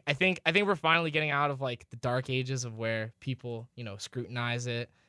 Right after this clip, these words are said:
and, like, really, uh, start and really say things that just aren't true about it. Um, but, you know, the Olympics has kind of gone the other way. I understand that it's, that it's a commission of everyone in the world, and a lot of places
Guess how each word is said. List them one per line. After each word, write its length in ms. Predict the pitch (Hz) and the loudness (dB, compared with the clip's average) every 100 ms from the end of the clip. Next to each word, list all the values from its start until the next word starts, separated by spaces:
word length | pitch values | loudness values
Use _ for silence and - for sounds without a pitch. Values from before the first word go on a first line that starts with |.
| _ | _
and, 300 | - 101 104 | -6 -4 -4
like, 240 | 101 98 - _ _ | -4 -6 -10 _ _
really, 600 | 120 123 120 120 117 120 - | -4 -2 0 0 -2 -2 -4
uh, 300 | 107 101 104 - | -4 -4 -6 -8
start 400 | - - 110 - | -8 -4 -4 -4
and 180 | 123 147 | -2 2
really 220 | 185 180 | 4 4
say 280 | - 139 143 | 2 0 -2
things 300 | 151 147 139 | -4 -6 -6
that 80 | 127 | -8
just 160 | 127 - | -10 -8
aren't 260 | 120 117 | -6 -6
true 260 | - 113 117 | -8 -6 -4
about 320 | 120 123 127 | -2 -2 0
it. 180 | 127 127 _ _ _ _ - | -2 -4 _ _ _ _ -4
Um, 480 | 113 110 107 110 110 - | 0 0 0 0 -2 2
but, 220 | 151 147 - _ _ _ _ _ - | 4 4 -2 _ _ _ _ _ 2
you 140 | 151 | 4
know, 120 | 135 | 6
the 140 | 131 151 | 6 4
Olympics 400 | 156 160 175 151 | 4 4 2 0
has 160 | 165 | 0
kind 240 | - 151 147 | 2 2 2
of 180 | 131 - 165 | -4 -8 -2
gone 300 | 151 156 151 | 4 4 4
the 80 | 147 | 2
other 200 | 139 135 | 2 2
way. 440 | 135 131 131 131 151 | 2 2 0 -2 6
I 160 | 170 | 6
understand 640 | 240 202 - 165 165 170 | 6 2 0 4 4 4
that 80 | 160 | 2
it's, 400 | 143 135 - - - | 0 -2 -6 -8 -2
that 140 | 143 | 0
it's 120 | 139 139 | 2 0
a 60 | |
commission 460 | - 147 147 160 143 | -2 0 0 0 0
of 180 | 131 120 | 0 2
everyone 580 | 147 147 147 147 151 156 - | 2 4 4 4 4 2 0
in 80 | |
the 80 | 139 | 0
world, 400 | 131 135 143 165 156 | 0 2 2 2 0
and 80 | |
a 60 | 131 | 0
lot 160 | 131 139 | 2 2
of 80 | |
places 540 | 131 139 135 131 123 | 2 0 0 0 -2